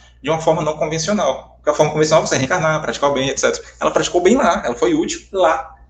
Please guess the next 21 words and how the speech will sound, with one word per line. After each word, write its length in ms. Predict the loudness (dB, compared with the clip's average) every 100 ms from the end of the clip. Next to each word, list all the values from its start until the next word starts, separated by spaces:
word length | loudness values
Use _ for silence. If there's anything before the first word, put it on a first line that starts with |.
| _
gerou 320 | -2 2 2 2
bônus 300 | 2 2 4
hora 420 | 4 4 0 -12 _
e 80 | -6
não 120 | -2
vai 100 | 0
precisar 240 | 0 2 2
passar 360 | 2 0 0 -2 -12 _
por 100 | -6
diabetes. 440 | -2 0 2 0 0
Pode 200 | 0 2
ser 120 | 0
que 60 | 0
ela 100 | -2
tenha 260 | -2 -4
expiação 400 | -6 -4 -2 0
de 60 | 0
outras 160 | 0
naturezas, 340 | -4 -4 -4 -4
mas 140 | -4
diabetes 420 | -2 -4 -6 -8